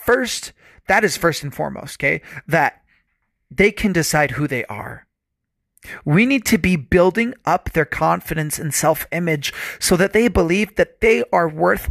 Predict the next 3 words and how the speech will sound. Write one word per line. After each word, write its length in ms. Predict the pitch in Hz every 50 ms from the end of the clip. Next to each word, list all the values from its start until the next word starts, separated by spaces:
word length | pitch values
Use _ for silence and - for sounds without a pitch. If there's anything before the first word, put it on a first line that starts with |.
| -
loving. 760 | - 123 120 127 143 175 240 247 269 226 165 131 117 104 101 117 _ _ _ _ _ _ _ _ _ _ _ _ _ _ _ _ _ _ - - - - - - - _
That 300 | - 202 196 226 - -
way, 480 | 175 151 156 156 160 180 180 165 -